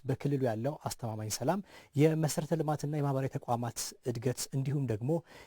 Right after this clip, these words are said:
የኢንቨስትመንት ፍቃድ አሰጣጥ የመሳሰሉት ምክንያቶች ለእድገቱ በአብይ ምክንያትነት ይጠቀሳሉ።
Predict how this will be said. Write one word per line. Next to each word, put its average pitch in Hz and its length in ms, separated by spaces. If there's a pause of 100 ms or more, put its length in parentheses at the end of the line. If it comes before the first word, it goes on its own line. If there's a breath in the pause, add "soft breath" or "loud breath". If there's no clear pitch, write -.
(100)
የኢንቨስትመንት 160 720
ፍቃድ - 400
አሰጣጥ - 520 (160)
የመሳሰሉት 127 800 (100)
ምክንያቶች 127 520 (360 loud breath)
ለእድገቱ 135 640 (100)
በአብይ 120 520
ምክንያትነት 113 540
ይጠቀሳሉ። 120 600